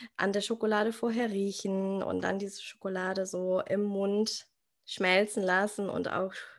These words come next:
schmecken, ähm, wie lange die Schokolade noch Schm-, Geschmack hat, sozusagen, obwohl die Materie schon weg ist.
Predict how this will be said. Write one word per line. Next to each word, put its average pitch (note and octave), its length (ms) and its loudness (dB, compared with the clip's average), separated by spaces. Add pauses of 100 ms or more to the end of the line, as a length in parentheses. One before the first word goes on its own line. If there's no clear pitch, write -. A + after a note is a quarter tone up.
schmecken, A3 760 2 (720)
ähm, F3+ 460 -4
wie F#3 100 -2
lange G3 360 4
die G3+ 140 -6
Schokolade F#3+ 800 -2 (640)
noch F3+ 320 0 (360)
Schm-, G3+ 320 2 (520)
Geschmack G3 580 0
hat, A3 240 4
sozusagen, G3 640 0
obwohl G3+ 460 2
die G#3 100 -2
Materie G3 580 2
schon G3 280 -2
weg G3+ 180 -2
ist. - 320 -6